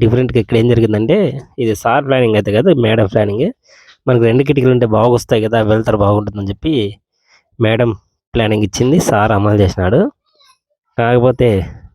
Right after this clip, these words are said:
ఇప్పుడు బెడిసి కొట్టింది. ఇప్పుడు కిచెన్ అంతా ఆ సైడ్ కిటికీ మొత్తం పలగొట్టేయాలంటున్నారు, స్లైడింగ్ కిటికీ. నేనేమంటానంటే, ఒకటి మూసేసుకోండి, రెండు పలగొట్ట అవసరం, ఒకటి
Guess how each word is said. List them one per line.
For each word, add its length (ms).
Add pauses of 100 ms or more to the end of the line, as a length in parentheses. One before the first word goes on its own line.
(540)
ఇప్పుడు 280
బెడిసి 280
కొట్టింది. 380
ఇప్పుడు 220
కిచెన్ 300
అంతా 200 (100)
ఆ 140
సైడ్ 240 (920)
కిటికీ 320
మొత్తం 280
పలగొట్టేయాలంటున్నారు, 840 (100)
స్లైడింగ్ 320
కిటికీ. 240 (1200)
నేనేమంటానంటే, 760 (240)
ఒకటి 200 (100)
మూసేసుకోండి, 680 (1200)
రెండు 200
పలగొట్ట 400
అవసరం, 280 (160)
ఒకటి 160